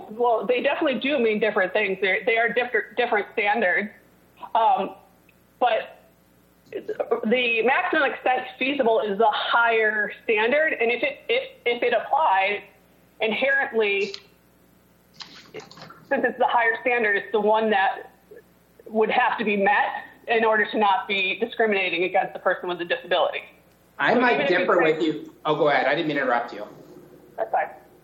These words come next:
Speaker 1: So if you were to say, um, if somebody makes a change, um, the, the alteration after,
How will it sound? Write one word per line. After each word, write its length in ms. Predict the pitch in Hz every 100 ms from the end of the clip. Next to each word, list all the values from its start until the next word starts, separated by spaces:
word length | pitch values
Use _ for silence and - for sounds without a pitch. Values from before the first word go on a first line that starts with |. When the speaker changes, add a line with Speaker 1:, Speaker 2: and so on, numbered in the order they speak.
| -
Speaker 1:
So 80 | 285
if 160 | 269 -
you 80 | 330
were 80 |
to 140 | 320 -
say, 480 | 294 262 262 254 -
um, 480 | - 226 208 190 185 - _ _ _ _ _ _ _ _ - - - - - -
if 200 | 233 233 - - _ _
somebody 300 | 285 277 302
makes 240 | 269 269
a 60 | 220
change, 600 | 214 339 285 226 208 220 - - _ _ _ _ _ - - - - -
um, 380 | 208 190 - - - _
the, 100 | - -
the 80 | 240
alteration 880 | 262 254 233 240 269 254 196 185 214 - _ _ _ _ _ _ -
after, 840 | 240 - - 247 247 240 226 -